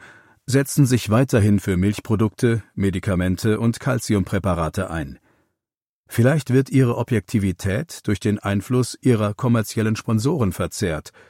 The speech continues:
zu denen Firmen gehören, die, Sie haben es erraten,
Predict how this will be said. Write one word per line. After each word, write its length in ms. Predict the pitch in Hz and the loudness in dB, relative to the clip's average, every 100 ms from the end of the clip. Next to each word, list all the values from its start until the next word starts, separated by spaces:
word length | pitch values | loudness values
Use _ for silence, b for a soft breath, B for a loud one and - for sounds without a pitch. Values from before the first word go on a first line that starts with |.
| b b b b | b b b b
zu 160 | - | -2
denen 260 | 95 92 90 | 2 2 2
Firmen 360 | - 98 95 104 | 2 2 2 4
gehören, 480 | 98 117 117 127 120 B B | 2 4 4 2 2 B B
die, 260 | 110 107 127 | 0 2 2
Sie 220 | 120 95 82 | 0 -4 -4
haben 200 | 82 82 | -4 -6
es 120 | 78 | -4
erraten, 560 | 85 85 87 - 110 | -4 -2 -4 2 2